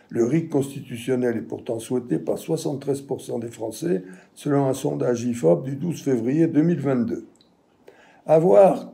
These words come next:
comme Madame Le Pen, qui est parlementaire, l'initiative de la révision de la Constitution, qui est en haut de la pyramide des lois, est la clé de tout. L'instauration de nouvelles institutions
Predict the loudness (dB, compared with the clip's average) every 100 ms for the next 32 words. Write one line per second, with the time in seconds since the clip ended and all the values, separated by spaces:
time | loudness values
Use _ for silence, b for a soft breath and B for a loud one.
0 | -6 -4 -2 0 0 2 2 2 2 0
1 | 0 -4 -2 0 2 2 0 4 4 6
2 | 2 -4 B B -4 0 0 0 -2 0
3 | -2 0 0 2 0 -2 -2 -2 0 -4
4 | -6 -8 -12 -14 -16 -4 0 0 -2 -4
5 | -2 -2 0 -2 0 -4 -4 -6 -6 -4
6 | 0 0 0 B B B -6 -2 -2 0
7 | 0 2 -2 -2 -4 -4 -16 _ _ _
8 | -2 -2 4 4 4 0 -2 -2 -2 -4
9 | 2 2 2 -2 -6 -12 -18 -20 -6 -2
10 | -2